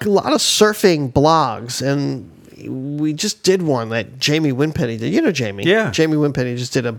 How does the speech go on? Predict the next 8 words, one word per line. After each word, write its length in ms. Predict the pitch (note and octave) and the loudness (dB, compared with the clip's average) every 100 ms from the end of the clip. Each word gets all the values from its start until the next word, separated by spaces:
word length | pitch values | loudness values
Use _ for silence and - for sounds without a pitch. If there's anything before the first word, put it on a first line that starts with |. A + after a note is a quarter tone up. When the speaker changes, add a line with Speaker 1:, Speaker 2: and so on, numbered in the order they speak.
| C3+ | -4
Speaker 1:
excellent 320 | D#3 - C#3 | -2 -2 -2
blog 220 | B2 B2 A#2 | -2 -2 -2
about 160 | A2+ | -6
blo- 180 | G#2 G#2+ G2 | -4 -4 -4
Speaker 2:
Nice. 240 | F2+ - | -8 -10
Speaker 1:
uh, 160 | G#2 - | -8 -4
surf 280 | - E3+ | 0 0
spots. 580 | - - - D4+ - - | 0 -6 -6 -4 -4 -6